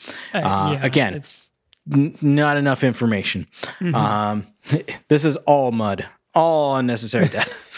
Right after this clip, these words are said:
Speaker 2: <laughs> Um, but, uh, she, she starts to make the deja vu joke, and then she's like, "Wait, no,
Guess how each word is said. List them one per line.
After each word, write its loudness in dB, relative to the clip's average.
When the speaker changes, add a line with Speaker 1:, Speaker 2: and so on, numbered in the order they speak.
Speaker 2:
<laughs> 4
Um, 2
but, 0
uh, 0
she, 0
she -2
starts 0
to -2
make 2
the 0
deja 2
vu 0
joke, 0
and -2
then 0
she's -6
like, -8
"Wait, -2
no, -4